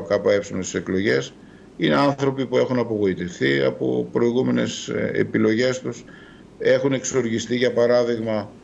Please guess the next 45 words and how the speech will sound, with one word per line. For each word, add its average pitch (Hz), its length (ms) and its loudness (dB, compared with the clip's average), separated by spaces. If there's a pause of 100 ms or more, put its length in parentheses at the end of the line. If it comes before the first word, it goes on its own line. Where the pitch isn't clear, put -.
(180)
από 110 240 0
τα 110 140 0
πεπραγμένα 110 460 2
της 110 180 -8
Νέας 113 260 2
Δημοκρατίας 107 680 0
ή 135 320 -2 (380)
δεν 123 200 0
δίνουν 120 240 2
φυσικά 110 400 0
και 110 160 0
άφεση 104 320 0
αμαρτιών 101 560 -2 (380)
στο - 200 -6
σύριζα 104 500 2
ή 98 80 0
το 92 140 -8
πασόκ, 92 340 0
γιατί 120 260 0
τους 113 180 -2
γνώρισαν 123 360 0
και 123 140 0
ως 131 140 0
αντιπολίτευση, 123 760 -2
να 95 80 -6
σημειώσω 92 640 -4
εδώ, 95 360 0 (420)
με 107 100 0
το 107 120 0
σύριζα 117 380 0
να 117 80 0
έχει 117 120 -2
ψηφίσει 113 320 -4
το 110 80 -2
πενήντα 117 300 0
τοις 110 100 2
εκατό 110 280 0
των 113 100 -2
νομοσχεδίων 107 380 0
της 101 120 -6
Νέας 113 180 2
Δημοκρατίας 107 480 0
και 127 120 -4
το 110 100 -2
πασόκ 110 280 -2